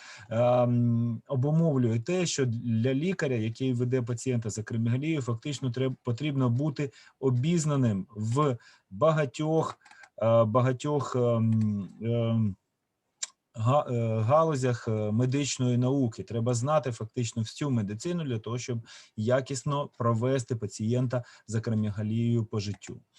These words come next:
Отже, розповсюдженість акромегалії сорок-сімдесят випадків на один мільйон.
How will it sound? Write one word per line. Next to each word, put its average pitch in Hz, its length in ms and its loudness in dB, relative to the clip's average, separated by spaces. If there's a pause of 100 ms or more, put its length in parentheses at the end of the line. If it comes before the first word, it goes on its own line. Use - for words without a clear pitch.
(480)
Отже, 185 280 4
розповсюдженість 156 840 0
акромегалії 147 1040 0
сорок-сімдесят 135 960 0
випадків 117 520 2
на 104 200 0
один 110 340 -2
мільйон. 101 440 -2